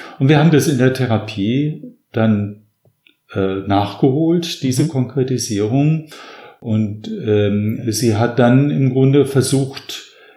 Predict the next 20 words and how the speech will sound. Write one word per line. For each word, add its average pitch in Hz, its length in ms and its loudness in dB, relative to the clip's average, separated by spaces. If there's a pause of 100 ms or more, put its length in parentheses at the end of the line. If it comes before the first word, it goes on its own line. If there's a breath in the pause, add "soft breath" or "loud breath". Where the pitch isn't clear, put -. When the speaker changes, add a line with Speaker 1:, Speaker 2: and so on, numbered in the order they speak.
Speaker 1:
eben 117 920 2 (300 soft breath)
ihre 131 320 2
Erwartung, 123 640 2
was 123 220 -2
dann 147 240 2
wohl 135 200 4
passieren 131 580 -2
wird, 80 440 -8
wenn 113 240 0
sie 127 240 -2
die 117 140 -4
Nachricht 120 500 -2
bekommt 135 840 -2
aus 107 140 -6
dem 117 180 -2
Krankenhaus, 107 840 -4
ihr 101 100 -2
Mann 101 220 -2
ist 98 160 -6
gestorben 82 960 -2